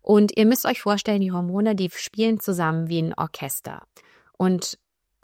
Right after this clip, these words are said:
eins dieser Stresshormone, zum Beispiel das, also das Cortisol, habt ihr bestimmt schon viel gehört in letzter Zeit, das ist sehr dominant. Wenn Stress präsent ist und Cortisol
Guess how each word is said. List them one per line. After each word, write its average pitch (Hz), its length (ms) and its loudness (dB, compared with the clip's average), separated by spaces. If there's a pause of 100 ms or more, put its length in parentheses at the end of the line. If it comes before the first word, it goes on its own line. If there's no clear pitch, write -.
(180)
eins 190 300 0
dieser 180 280 -2
Stresshormone, 160 840 -4
zum 170 160 -4
Beispiel 160 280 -4
das, - 260 -10
also 165 220 -8
das - 240 -14
Cortisol, 170 500 -4
habt - 160 -10
ihr 165 60 -2
bestimmt 220 400 0
schon 220 140 2
viel 226 260 2
gehört 180 380 2
in 170 160 -2
letzter 170 340 -6
Zeit, 165 320 -6 (480)
das 262 300 4
ist - 260 -6
sehr 170 240 4
dominant. 156 640 -4 (180)
Wenn 165 200 -4
Stress - 720 -2 (640)
präsent 180 560 2
ist 302 420 0
und 190 180 -2
Cortisol 196 800 0